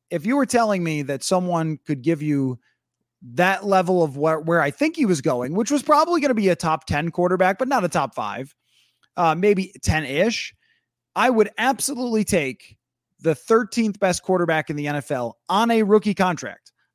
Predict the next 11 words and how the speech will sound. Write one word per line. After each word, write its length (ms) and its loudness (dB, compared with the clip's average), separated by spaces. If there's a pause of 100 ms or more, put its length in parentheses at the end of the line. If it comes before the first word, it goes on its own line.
I 100 4
would 160 2
not 220 0
take 180 0
him 80 -2
on 120 0
a 40 -2
forty 240 -2
million 320 -2
dollar 240 0
contract. 640 -8